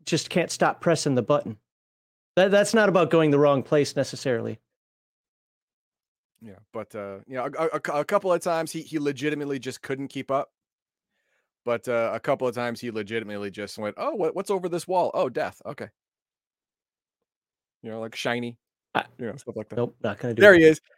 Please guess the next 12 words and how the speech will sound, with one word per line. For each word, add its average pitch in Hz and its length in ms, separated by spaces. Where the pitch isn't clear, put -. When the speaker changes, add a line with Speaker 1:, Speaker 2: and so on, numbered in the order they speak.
Speaker 2:
Ethan 165 200
Hawke 156 180
died 151 220
because 147 300
he 175 180
wandered 139 300
off. 110 160
That's 135 200
true. 170 280
That's 123 180
true. 147 280
I, 127 200